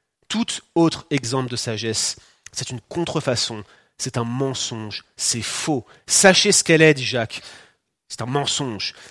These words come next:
Puis il dit, « Sachez comment la reconnaître. » Comment est-ce que je vais reconnaître que ma sagesse est vraie ou fausse ? Ben, si votre sagesse est fausse, vous la reconnaîtrez à ses œuvres.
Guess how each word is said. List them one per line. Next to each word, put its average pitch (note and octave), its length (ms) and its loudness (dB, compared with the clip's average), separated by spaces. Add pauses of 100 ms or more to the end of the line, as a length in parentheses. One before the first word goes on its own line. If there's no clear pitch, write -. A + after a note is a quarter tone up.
Puis F#3+ 140 2
il G#3 100 2
dit, « A#3 120 2
Sachez B3+ 600 8 (480)
comment A#3+ 340 8
la A#3 100 12
reconnaître. » A#3 680 6 (240)
Comment B3+ 320 8
est-ce E4+ 140 6
que A#3+ 80 2
je G3 100 0
vais G3+ 60 6
reconnaître G#3 400 4
que F#3+ 80 0
ma F3+ 100 2
sagesse G3 340 2
est F#3 60 2
vraie F3 140 2
ou F#3+ 120 0
fausse ? D4+ 320 0
Ben, C#3 140 0
si - 180 0
votre A#3+ 160 0
sagesse G3 340 2
est D#3+ 60 -2
fausse, A3+ 380 -4
vous D#3+ 80 -2
la D3+ 80 4
reconnaîtrez D3+ 540 0
à D3 140 4
ses D3+ 380 0 (760)
œuvres. A3 520 6